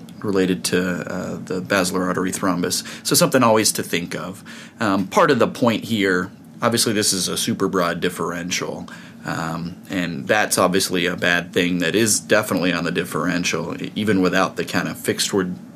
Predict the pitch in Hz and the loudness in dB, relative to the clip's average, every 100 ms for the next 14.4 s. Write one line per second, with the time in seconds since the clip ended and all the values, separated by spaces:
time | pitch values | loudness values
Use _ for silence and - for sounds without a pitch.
0 | - - 85 87 101 90 87 - 120 - | -12 -8 -8 -2 2 2 0 -2 0 2
1 | 104 95 90 87 98 92 90 - - - | 2 2 0 0 2 4 2 -2 -10 -18
2 | - - - - - - - - 101 90 | -20 -20 -20 -20 -20 -18 -14 -6 -4 -4
3 | 87 80 - - - - - 127 - - | -6 -10 -18 -18 -18 -18 0 0 0 -8
4 | - - 170 131 98 90 113 107 - 110 | -2 4 6 6 4 2 -2 -2 -2 -2
5 | 95 90 - 92 90 98 80 - - - | 0 0 0 -2 -2 -2 -4 -8 -20 -4
6 | 147 139 120 113 110 104 107 110 123 98 | 4 4 4 2 2 4 4 2 0 0
7 | 95 92 107 92 87 87 92 90 90 90 | 2 0 2 0 4 4 6 4 2 2
8 | 85 87 - 90 85 85 - - - 95 | 0 -2 -2 0 0 -2 -2 0 0 0
9 | 90 85 - - - - - - 98 92 | 0 -2 -4 -8 -12 -18 -20 -12 -8 -6
10 | - 85 82 - - - - - - 101 | -4 -6 -8 -10 -12 -8 0 0 2 2
11 | 85 - - - - 107 104 113 101 95 | 0 -6 -16 -16 -12 -4 2 4 4 2
12 | 98 90 - - - - - - - - | 2 0 -2 -16 -16 -16 -16 -14 -14 -16
13 | - - - 98 82 92 95 98 87 82 | -18 -16 -4 -2 0 0 0 0 -2 -4
14 | 85 85 82 | -4 -6 -6